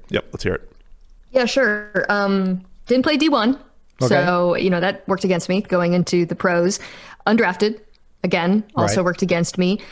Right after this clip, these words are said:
Speaker 1: Yeah.
Speaker 2: But eventually,
Speaker 1: Underdog.
Speaker 2: you know, I, I, I, I established a little bit of a journeyman type career. Oh, I,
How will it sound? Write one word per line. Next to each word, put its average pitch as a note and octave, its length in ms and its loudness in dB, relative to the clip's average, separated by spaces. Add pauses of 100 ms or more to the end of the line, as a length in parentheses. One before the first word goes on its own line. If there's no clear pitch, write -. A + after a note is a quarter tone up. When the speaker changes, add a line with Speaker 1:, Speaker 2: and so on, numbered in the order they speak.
(140)
Speaker 1:
Yeah. - 140 0
Speaker 2:
But G#3 520 2
eventually, C#4+ 420 2
Speaker 1:
Underdog. G4+ 220 0
Speaker 2:
you D#4+ 100 -2
know, D#4+ 80 0
I, D4 200 0
I, B3 160 0
I, A#3 220 0
I - 40 2
established A#3+ 380 -2
a B3 40 2
little A#3 160 2
bit A3+ 80 2
of G3+ 100 0
a G3+ 40 2
journeyman G3+ 520 4
type F#3 300 0
career. F#3+ 640 2
Oh, C4 140 4
I, G#3 100 2